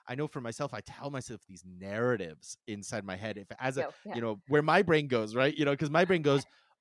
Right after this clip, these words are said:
Speaker 1: "I message Emily," 'kay? You
Speaker 2: Uh-huh.
Speaker 1: know, so I'm like, "I say hello to Emily." And then, and then my brain instantly goes, "But Emily hates you. And it's because of this,
Speaker 2: <laughs>
Speaker 1: and it's because of this, and it's
Speaker 2: Yep.
Speaker 1: because of this."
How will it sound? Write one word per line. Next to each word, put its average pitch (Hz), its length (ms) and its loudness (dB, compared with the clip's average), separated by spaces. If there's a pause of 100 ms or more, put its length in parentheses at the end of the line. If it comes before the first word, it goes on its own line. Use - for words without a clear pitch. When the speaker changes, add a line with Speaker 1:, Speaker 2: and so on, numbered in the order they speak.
(200)
Speaker 1:
"I 160 280 8
message 143 680 0 (180)
Emily," 87 420 -6 (120)
'kay? 127 300 2
You 139 100 2
Speaker 2:
Uh-huh. - 20 4
Speaker 1:
know, 139 120 4
so 151 140 0
I'm 139 120 0
like, 131 200 2 (120)
"I 190 180 10
say 185 200 4
hello 156 300 6
to - 140 -2
Emily." 104 420 0 (500)
And 117 140 -2
then, 117 240 -2
and 127 100 -4
then 139 100 0
my 135 120 4
brain 131 320 0
instantly 180 360 0
goes, 123 300 0 (400)
"But 131 200 -2
Emily 349 300 4
hates 220 440 -4
you. 101 200 -4
And 165 100 2
it's 370 140 2
because - 380 12
of - 140 12
this, 165 220 8
Speaker 2:
<laughs> - 20 -12
Speaker 1:
and 165 120 -4
it's 165 80 -4
because 165 300 -2
of 165 80 -8
this, 160 180 -2
and 156 80 -10
it's 196 80 4
Speaker 2:
Yep. - 0 -
Speaker 1:
because 160 240 4
of 135 60 -10
this." 180 180 -2